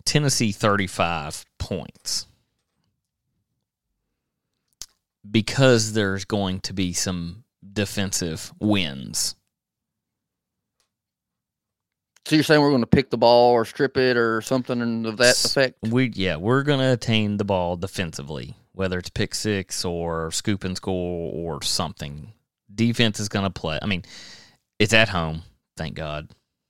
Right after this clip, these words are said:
Speaker 2: Well, it wouldn't matter if it's at Vanderbilt. That's home, too. <laughs>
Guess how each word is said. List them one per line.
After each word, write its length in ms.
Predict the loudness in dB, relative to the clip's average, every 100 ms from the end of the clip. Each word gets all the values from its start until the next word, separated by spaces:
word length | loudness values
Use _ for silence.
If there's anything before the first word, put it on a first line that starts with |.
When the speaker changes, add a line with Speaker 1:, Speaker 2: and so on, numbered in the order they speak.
| _ _ _ _ _ _ _ _ -2
Speaker 2:
Well, 280 | 6 8
it 180 | 8 6
wouldn't 260 | 8 6 8
matter 180 | 6 6
if 100 | 2
it's 120 | -2
at 80 | -2
Vanderbilt. 480 | 2 2 2 0 2
That's 240 | 0 2
home, 280 | -2 -2 -4
too. 220 | -6 -6 -6
<laughs> 120 | -4